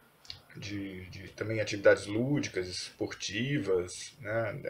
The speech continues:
dessa natureza. E muitas das, das pe-, muitas das pessoas que fazem parte dessa associação são professores da Escola Estadual Sebastião Dias Ferraz, que é a es-, a única escola estadual, na verdade, que existe lá naquele município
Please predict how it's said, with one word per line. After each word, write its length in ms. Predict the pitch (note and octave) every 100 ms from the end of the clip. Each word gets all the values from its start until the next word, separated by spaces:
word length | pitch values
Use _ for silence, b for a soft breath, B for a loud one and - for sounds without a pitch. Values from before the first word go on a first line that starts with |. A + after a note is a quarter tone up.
| - - -
dessa 280 | - - G#2+
natureza. 640 | A2 C3+ A#2+ A2 D3+ D3+ - B B B B B B
E 80 | -
muitas 500 | D3+ G3 A3 - -
das, 260 | D3 C#3+ B2
das 260 | C3+ C3+
pe-, 180 | - C3+ C#3
muitas 340 | E3 F3 D#3
das 140 | D3
pessoas 480 | - C#3 - B2 A#2+
que 100 | -
fazem 300 | - A#2+ A#2
parte 300 | - G#2 -
dessa 220 | A2+ A2
associação 520 | C#3+ D3+ D3 D#3 - E3+
são 180 | F#3
professores 760 | E3+ F3 - E3+ - E3 E3+ C#3+
da 140 | D3
Escola 380 | D3 - D3+ D3
Estadual 760 | C#3+ - E3 D#3+ C3+ C#3 - B B -
Sebastião 540 | - B2+ B2 - B2
Dias 240 | A#2 A#2+ -
Ferraz, 420 | E3 B2 C#3 C#3
que 140 | -
é 80 | D#3+
a 20 |
es-, 160 | E3+ - -
a 140 | G#3
única 220 | F3+ F#3
escola 260 | F3 - E3
estadual, 320 | D#3 D#3 D3
na 80 | D3
verdade, 380 | C#3+ C3+ C#3+ C#3+
que 100 | D3+
existe 540 | B2+ C3+ - D#3 D3 B B B B -
lá 200 | C3 C3+
naquele 280 | C3 D3
município 720 | C#3+ C#3+ D#3 C#3+ D#3+ D3+ -